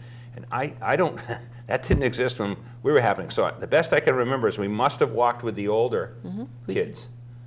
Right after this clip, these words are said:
Speaker 1: Um, for me, I lived on Daly Avenue, so that involved walking through Frothingham Park, or the park as we knew it then, and then down one of the roads that connected you to the,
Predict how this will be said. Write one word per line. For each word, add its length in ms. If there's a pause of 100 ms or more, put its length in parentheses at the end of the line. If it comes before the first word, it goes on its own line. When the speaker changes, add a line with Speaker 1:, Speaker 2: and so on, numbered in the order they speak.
(120)
Speaker 1:
Um, 360
for 120
me, 200
I 100
lived 220
on 140
Daly 360
Avenue, 360
so 160
that 220
involved 640 (360)
walking 400
through 300
Frothingham 640
Park, 360
or 60
the 80
park 340
as 140
we 100
knew 180
it 120 (320)
then, 180
and 160
then 160
down 260
one 140
of 80
the 80
roads 340
that 160
connected 460
you 140
to 220
the, 200